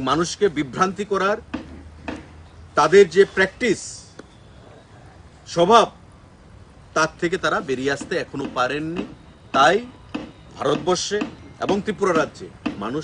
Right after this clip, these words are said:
তাদেরকে বর্জিত করেছে, বর্জন করেছে, গণবর্জিত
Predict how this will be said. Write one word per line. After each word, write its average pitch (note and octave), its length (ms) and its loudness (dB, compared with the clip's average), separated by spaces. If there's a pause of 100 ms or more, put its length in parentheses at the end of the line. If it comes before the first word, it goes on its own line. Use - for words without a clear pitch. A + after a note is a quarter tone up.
(120)
তাদেরকে A#2+ 380 -8 (1120)
বর্জিত C3+ 340 -2 (120)
করেছে, E2+ 260 -16 (340)
বর্জন D3 320 0 (100)
করেছে, F2 280 -12 (580)
গণবর্জিত E3 540 4